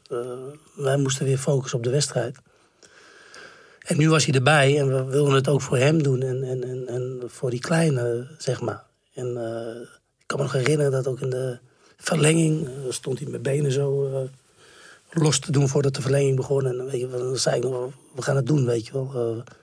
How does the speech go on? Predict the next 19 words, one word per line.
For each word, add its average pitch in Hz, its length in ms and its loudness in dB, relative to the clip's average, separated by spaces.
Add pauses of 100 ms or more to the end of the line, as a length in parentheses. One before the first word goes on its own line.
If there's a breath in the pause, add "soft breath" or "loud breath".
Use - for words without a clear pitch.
(200 loud breath)
met 139 120 -4
z'n - 60 -2
allen." 127 240 2
En 120 80 -4
zo - 120 -2
stond - 280 -4
hij 139 180 4
er 131 80 2
ook 131 140 2
in. 151 280 0 (760 loud breath)
Dus 123 100 -6
ik, 123 180 -4
ja, 117 120 0
ik 120 80 0
krijg 107 180 -2
er 127 60 0
weer 135 160 2
kippenvel 113 380 -4
van. - 240 -4